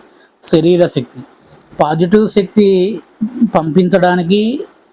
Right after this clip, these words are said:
చాలా వేగంగా దేవతా శక్తి వస్తది. కానీ ఒంట్లో ఉన్నటువంటి నెగటివ్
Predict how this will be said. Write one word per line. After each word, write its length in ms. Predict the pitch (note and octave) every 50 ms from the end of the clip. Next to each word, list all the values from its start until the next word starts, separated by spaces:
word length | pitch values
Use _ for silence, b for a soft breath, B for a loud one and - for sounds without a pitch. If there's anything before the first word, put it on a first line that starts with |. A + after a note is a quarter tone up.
| _ - - E3
చాలా 260 | D#3+ E3 E3 F#3 F#3+
వేగంగా 500 | F3 F3 E3+ E3 E3+ F3+ F3+ F#3 F#3 F#3+
దేవతా 460 | E3+ D#3 D#3 D3+ D#3 D#3+ D#3 F3+ E3+
శక్తి 320 | - - D3+ C#3 - F3+
వస్తది. 460 | D#3+ D3 C#3 - - D#3+ C3 B2+ B2+ - - _ _ _ _ b b b b b b b b b - -
కానీ 280 | D#3 D#3+ F3 G3 G#3
ఒంట్లో 440 | G3 F3 E3+ D#3+ E3 D3+ G3 G3 G3
ఉన్నటువంటి 540 | G3 G3 F#3+ F#3 E3 F#3 F#3+ F#3 E3+ F3+ E3+
నెగటివ్ 560 | D#3 D#3 D#3 D3+ D3+ F#3 F#3 F3 G3+ G3+